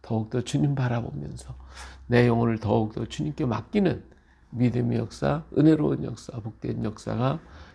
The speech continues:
차고 넘쳐나시길 주의 이름으로 축원합니다. 할렐루야.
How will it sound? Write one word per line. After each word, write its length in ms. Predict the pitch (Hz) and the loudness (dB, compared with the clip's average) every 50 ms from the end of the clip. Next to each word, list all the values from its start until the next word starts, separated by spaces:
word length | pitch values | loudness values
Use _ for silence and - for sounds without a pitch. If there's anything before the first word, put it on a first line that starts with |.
| - - | -20 -16
차고 400 | - - 113 101 104 - - - - - | -6 -4 -2 -2 -2 -4 -6 -10 -6 2
넘쳐나시길 1160 | 127 120 123 135 135 135 - - 131 131 - - - - - 107 98 - - - - 107 110 | 4 4 4 4 2 -2 -4 -4 -4 -4 -4 -6 -8 -8 -8 -6 -8 -8 -8 -8 -8 -8 -8
주의 200 | - - 113 107 | -8 -6 -6 -4
이름으로 640 | 113 120 117 117 113 131 143 156 165 165 165 - - _ _ _ _ _ | -2 -2 0 2 6 6 6 6 6 4 -2 -12 -20 _ _ _ _ _
축원합니다. 800 | _ - - - - 117 82 - - - _ _ - - - _ _ _ _ _ _ | _ -8 -8 -6 -8 -10 -10 -10 -12 -18 _ _ -20 -20 -20 _ _ _ _ _ _
할렐루야. 720 | - - - - - - - - - 113 - - - _ | -10 -8 -6 -6 -6 -8 -10 -14 -14 -16 -18 -18 -20 _